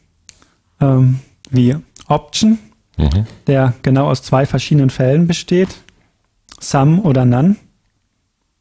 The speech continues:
Speaker 1: Aber ich kann solche Datentypen auch selbst definieren. Aber der Clou an dem Ganzen ist eben, dass so ein Datentyp, wie zum Beispiel Option, ähm, als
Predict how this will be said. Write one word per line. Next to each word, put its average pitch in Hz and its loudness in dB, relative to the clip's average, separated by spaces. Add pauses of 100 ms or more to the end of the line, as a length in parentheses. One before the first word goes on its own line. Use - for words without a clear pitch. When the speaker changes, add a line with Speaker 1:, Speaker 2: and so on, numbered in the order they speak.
(640)
Speaker 1:
Aber 135 0
ich 131 -2
kann 139 0
solche 135 0
Datentypen 131 0
auch 120 0
selbst 135 -4
definieren. 127 2 (560)
Aber 135 0 (440)
der 127 0
Clou 165 0
an 165 2
dem 151 2
Ganzen 143 0
ist 143 -4
eben, 135 2 (480)
dass 131 -4
so 139 -2
ein 131 2 (260)
Datentyp, 135 0 (720)
wie 131 0 (140)
zum - 0
Beispiel 127 0
Option, 131 -2 (640)
ähm, 127 2 (1080)
als 127 -2